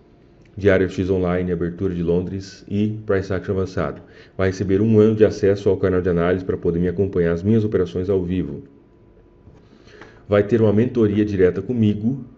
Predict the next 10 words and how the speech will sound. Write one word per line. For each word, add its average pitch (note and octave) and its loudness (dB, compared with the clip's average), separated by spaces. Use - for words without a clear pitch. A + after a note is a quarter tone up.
de G2 -6
doze F2 2
semanas, F#2+ 0
doze F2 -2
sessões, G2 -4
uma F2+ -4
vez F2 -2
por - -12
semana, F#2+ -2
onde A2 2